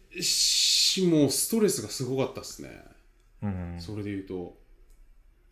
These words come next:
Speaker 1: うん。
Speaker 2: ただただ嫌だったんすね。
Speaker 1: 嫌だね。もうこの世の全てが、の仕組みが、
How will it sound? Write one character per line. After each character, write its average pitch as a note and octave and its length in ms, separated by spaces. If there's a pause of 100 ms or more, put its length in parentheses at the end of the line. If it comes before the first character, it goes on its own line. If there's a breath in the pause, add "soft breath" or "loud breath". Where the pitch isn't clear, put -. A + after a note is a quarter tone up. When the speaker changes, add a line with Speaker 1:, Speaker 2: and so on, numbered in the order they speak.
(220)
Speaker 1:
う - 20
ん。 A2+ 180 (320)
Speaker 2:
た B2 140
だ A#2+ 140
た D3 160
だ A2+ 180
嫌 A2+ 240
だ G2+ 80
っ F#2+ 100
た F2 100
ん F2 60
す - 120
ね。 A2 200 (600 soft breath)
Speaker 1:
嫌 C3+ 280
だ A#2 180
ね。 G#2 640
も A#2 220
う A2 240
こ C#3 140
の B2+ 120
世 B2+ 160
の B2+ 140
全 B2+ 320
て G#2+ 120
が、 - 220 (300)
の A2+ 220
仕 - 200
組 C#3 240
み A#2 40
が、 A#2 320